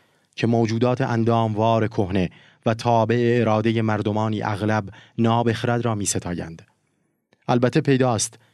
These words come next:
که در این گونه امور درباره اصول نباید مبالغه کرد.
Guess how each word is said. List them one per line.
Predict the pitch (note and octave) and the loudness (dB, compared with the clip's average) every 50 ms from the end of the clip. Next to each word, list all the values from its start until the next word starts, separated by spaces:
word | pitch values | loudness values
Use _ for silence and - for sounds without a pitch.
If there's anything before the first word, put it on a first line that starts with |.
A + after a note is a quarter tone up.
| _ _ - | _ _ -2
که | - G#2+ | 0 2
در | G2+ G2+ | 2 2
این | A2 A2+ A2+ | 2 0 0
گونه | G#2+ G#2+ G#2+ G#2+ G2 | 0 0 0 0 0
امور | F#2 G2 F#2+ F#2+ G2 F#2+ F#2 F2+ F2 - _ _ _ _ _ _ _ - | 0 0 0 2 0 0 0 -2 -4 -6 _ _ _ _ _ _ _ 0
درباره | B2+ A#2+ A#2+ A#2 B2 B2 C3+ C#3 C3+ | 0 2 2 2 2 2 2 2 2
اصول | - D3 C3 - - - C#3 C#3 C#3 B2 B2+ | 2 0 -2 0 2 2 2 2 2 2 0
نباید | C3 B2+ B2 A#2 A2+ G#2 F#2 | 2 2 2 2 2 2 0
مبالغه | F#2+ F#2 F2 F#2 F2+ F2 F2 D#2+ F2 E2 | -2 -2 0 0 0 -2 -2 -4 -6 -8
کرد. | - - E2 - - - - | -6 -8 -8 -8 -10 -16 -20